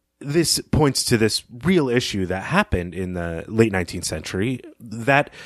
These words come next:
the ease of which an image becomes available really changes the audience's taste. And so if something similar happened in sculpting, to happen with painting and photography,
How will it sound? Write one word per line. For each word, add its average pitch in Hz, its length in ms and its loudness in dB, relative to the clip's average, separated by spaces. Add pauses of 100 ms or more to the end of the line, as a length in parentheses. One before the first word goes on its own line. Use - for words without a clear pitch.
(220)
the 165 240 2
ease 226 180 4
of 135 120 2
which 123 180 4
an 117 80 4
image 98 380 0 (180)
becomes 117 540 2
available 101 480 2
really 107 240 6
changes 90 400 -4
the 92 120 -8
audience's 87 720 0 (160)
taste. - 560 2
And 104 180 4
so 123 440 4 (520)
if 135 120 4
something 160 340 0
similar 123 380 2
happened 98 400 -2
in 87 340 -8 (140)
sculpting, 90 800 0 (220)
to 110 80 0
happen 95 320 0
with 92 140 -6
painting 95 280 -2
and 92 80 -6
photography, 110 760 2